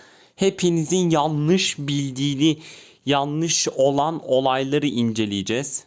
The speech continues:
Hani dandik dandik dün videolar izledim ama hepsi yalan. Hepsi yalan. Yalan bilgilendirme. Neden? Mesela herkes diyor ki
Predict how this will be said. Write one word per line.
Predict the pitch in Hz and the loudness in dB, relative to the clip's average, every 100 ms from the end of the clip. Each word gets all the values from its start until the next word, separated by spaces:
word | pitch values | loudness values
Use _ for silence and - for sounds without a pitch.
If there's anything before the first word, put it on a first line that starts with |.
| _ _ _ _ _ _ _ _ _ _ _ _ | _ _ _ _ _ _ _ _ _ _ _ _
Hani | 170 165 156 143 | -4 0 0 0
dandik | 151 160 156 | -4 -4 -4
dandik | 165 165 165 - _ - | -2 -2 -4 -8 _ -6
dün | 147 160 160 - - | -2 0 -2 -6 -8
videolar | 139 147 160 170 | -6 0 2 2
izledim | 156 127 127 160 | 0 -2 0 0
ama | 175 185 156 - _ _ _ _ _ _ _ _ _ _ _ _ | 0 -2 -4 -18 _ _ _ _ _ _ _ _ _ _ _ _
hepsi | - 214 - 208 | -2 -2 -2 0
yalan. | 180 156 156 165 175 156 _ _ _ _ - - _ _ _ | 4 4 4 0 -2 -12 _ _ _ _ -20 -20 _ _ _
Hepsi | - 196 196 185 | -4 -2 0 0
yalan. | 180 165 160 156 160 160 _ - | 2 4 4 4 2 -4 _ 0
Yalan | 151 151 170 | 2 4 2
bilgilendirme. | 160 151 135 135 131 117 123 160 151 _ _ _ - _ _ - | -2 -2 0 -2 -2 -2 -2 -4 -6 _ _ _ -20 _ _ -2
Neden? | 170 175 208 208 165 - _ _ _ _ - - | 0 2 2 0 -6 -16 _ _ _ _ -20 -6
Mesela | 185 190 208 | -4 -2 -2
herkes | 214 220 220 220 | -2 -2 -4 -4
diyor | 247 240 | -2 -2
ki | 180 123 | -2 -2